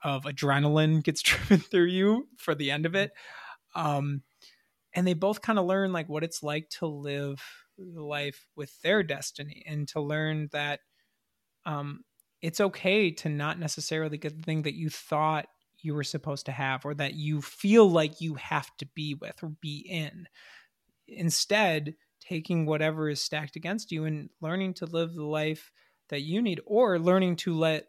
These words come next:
Speaker 1: others live the life that they should have. And if it's meant to be, it's meant to be in terms of crossing paths and being together. And I think, uh, it's just a beautiful story, a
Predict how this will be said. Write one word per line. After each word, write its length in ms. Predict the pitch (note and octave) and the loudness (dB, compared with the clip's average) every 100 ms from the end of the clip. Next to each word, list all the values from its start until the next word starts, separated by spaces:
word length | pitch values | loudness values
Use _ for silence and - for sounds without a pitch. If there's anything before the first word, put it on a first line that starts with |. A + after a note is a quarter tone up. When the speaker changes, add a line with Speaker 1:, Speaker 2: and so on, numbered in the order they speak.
| - | -2
Speaker 1:
others 560 | G3+ F3 D3+ D3+ - - _ _ _ _ _ _ _ _ | 0 0 -2 -4 -8 -10 _ _ _ _ _ _ _ _
live 140 | F3+ D#3+ | -2 0
the 100 | D3+ | 0
life 260 | D3 C#3+ - | 0 -2 -6
that 200 | C3+ - | -12 -2
they 200 | F3 F#3+ | 0 0
should 200 | - D3 | -2 -6
have. 320 | D3 D3 D#3+ | -4 -6 -6
And 100 | F3+ | -4
if 140 | D#3+ D3+ | -2 -4
it's 140 | D#3 E3 | -6 -4
meant 200 | D#3+ D#3 | -4 -4
to 80 | |
be, 200 | D3+ D3 | -6 -6
it's 160 | C#3 - | -6 -6
meant 220 | D3+ D3 | -6 -6
to 60 | C#3+ | -8
be 460 | D3+ D3 C#3 C3+ - | -4 -2 -2 -6 -8
in 180 | D#3+ C#3+ | -8 -6
terms 260 | D3+ D3 | -6 -6
of 100 | C#3+ | -8
crossing 420 | - C#3+ C#3 D3 | -4 -2 -2 -8
paths 360 | - C#3+ C#3+ - | -6 -4 -4 -8
and 140 | D3 | -14
being 300 | D3+ D3 D3 - | -12 -12 -12 -14
together. 560 | F3+ - F3+ F#3 - - - - - _ _ - | -16 -8 -8 -8 -16 -20 -20 -20 -20 _ _ -8
And 160 | D#3 | -6
I 120 | C#3+ | -6
think, 400 | D3 E3 D#3+ C#3+ - - _ - | -4 -2 -2 -4 -12 -20 _ -16
uh, 240 | E3 - - - - | -14 -16 -18 -20 -18
it's 400 | - F3+ E3+ - | -14 -10 -6 -2
just 220 | E3+ D#3+ | -2 -2
a 60 | |
beautiful 520 | D3 D#3 F3 F3+ - D3 | -4 -2 0 0 -2 -6
story, 520 | - - D3 D3 | -6 -6 -4 -4
a 60 | C#3+ | -4